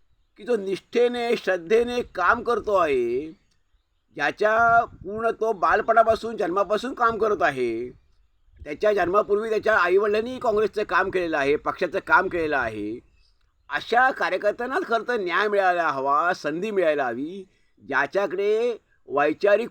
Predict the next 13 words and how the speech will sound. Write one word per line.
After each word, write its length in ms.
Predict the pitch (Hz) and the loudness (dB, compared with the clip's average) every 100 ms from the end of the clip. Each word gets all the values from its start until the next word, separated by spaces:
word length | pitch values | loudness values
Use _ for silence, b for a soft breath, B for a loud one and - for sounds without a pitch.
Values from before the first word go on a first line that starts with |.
| - | -4
प्रगल्भता 540 | 175 202 226 208 196 | 2 4 4 2 0
आहे, 340 | 165 127 127 131 | 0 0 0 0
वैचारिक 520 | 135 143 175 190 202 - | -2 -2 0 0 0 0
पार्श्वभूमी 540 | 160 185 233 233 220 | 0 2 2 2 4
आहे, 600 | 190 139 113 104 98 95 _ _ | 0 0 -4 -6 -8 -12 _ _
वैचारिक 500 | 113 147 147 190 202 | -4 -2 0 2 4
ज्याला 200 | 190 185 | 2 0
अधिष्ठान 540 | 165 160 202 - 202 190 | 0 -2 -4 -2 0 0
आहे, 600 | 131 113 95 92 87 107 _ _ _ _ _ - | -4 -8 -10 -12 -14 -18 _ _ _ _ _ -8
ज्याचा 420 | 135 139 185 190 | -6 -2 2 2
जनसंपर्क 640 | 160 151 175 196 196 226 | 0 -2 -2 -2 -2 -2
दांडगा 480 | 214 170 156 170 214 | -2 0 0 2 4
आहे 680 | 202 156 123 101 85 73 92 | 4 2 -4 -10 -12 -16 -20